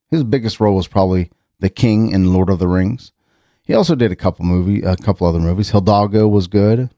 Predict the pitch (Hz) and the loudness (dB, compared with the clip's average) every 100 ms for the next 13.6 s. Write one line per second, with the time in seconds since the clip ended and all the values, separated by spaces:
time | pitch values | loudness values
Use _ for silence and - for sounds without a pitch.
0 | _ _ _ _ - 147 - - 98 92 | _ _ _ _ -14 -14 -8 -4 -2 -2
1 | 80 - - - - 92 95 95 151 160 | -4 -6 -8 -6 -4 -2 0 -2 -2 -6
2 | - 101 _ - - 113 90 85 85 85 | -10 -12 _ -10 -4 -2 0 -2 2 2
3 | - 90 90 76 78 78 - 104 90 82 | 2 2 2 2 0 -2 -8 -4 -2 0
4 | 80 90 110 104 127 - _ _ - 123 | 2 2 0 -2 -4 -4 _ _ -4 -2
5 | 120 98 85 - - - _ _ _ _ | 0 -2 -4 -6 -12 -14 _ _ _ _
6 | _ _ _ _ _ - 139 180 170 143 | _ _ _ _ _ -2 0 2 2 0
7 | 214 233 - 127 - 139 143 - 123 123 | 0 -2 -2 -2 0 -2 -2 -2 0 2
8 | 117 127 180 131 101 107 113 - 127 180 | 2 2 -2 -6 -2 0 -2 -2 -2 -2
9 | 151 _ - 98 92 87 92 101 _ - | -6 _ -6 -2 0 0 -4 -8 _ -2
10 | 95 95 95 98 98 95 98 113 135 139 | 0 2 2 2 2 2 2 0 -2 -2
11 | 131 123 135 98 90 85 139 - 131 - | -4 -2 0 -2 -2 -4 -4 -2 -2 0
12 | 113 101 95 - - 87 95 - 95 90 | 0 0 -2 -4 -6 0 0 0 0 0
13 | 85 90 80 82 65 - | 0 -2 -2 -2 -4 -10